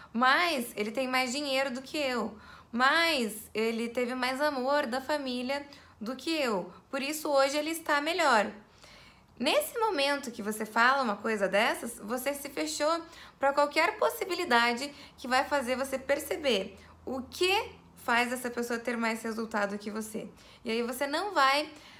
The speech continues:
cobrir esse gap que tem entre vocês dois. Portanto, vai ser muito mais difícil chegar naquele resultado por causa do orgulho e da arrogância. O Ítalo ainda usa um exemplo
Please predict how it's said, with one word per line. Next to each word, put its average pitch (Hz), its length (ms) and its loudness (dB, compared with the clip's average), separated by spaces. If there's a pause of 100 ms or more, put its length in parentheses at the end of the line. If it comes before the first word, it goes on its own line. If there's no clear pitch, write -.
(240)
cobrir 294 400 0
esse 320 200 -2
gap 254 400 0
que 269 120 -6
tem 226 320 -2
entre 226 180 -6
vocês 240 420 -4
dois. 185 300 -4 (320)
Portanto, 247 500 -2 (220)
vai 226 80 -2
ser 277 160 -2
muito 339 340 -6
mais 285 240 0
difícil 254 380 -8
chegar 233 300 -4
naquele 240 300 -4
resultado 233 640 -2 (460)
por 415 200 0
causa 220 300 0
do 220 120 -6
orgulho 214 340 -4
e 202 40 -8
da 202 100 0
arrogância. 214 560 -6 (100)
O 277 140 -4
Ítalo 339 300 2
ainda 277 360 4
usa 320 220 -2
um 294 100 -2
exemplo 240 680 -2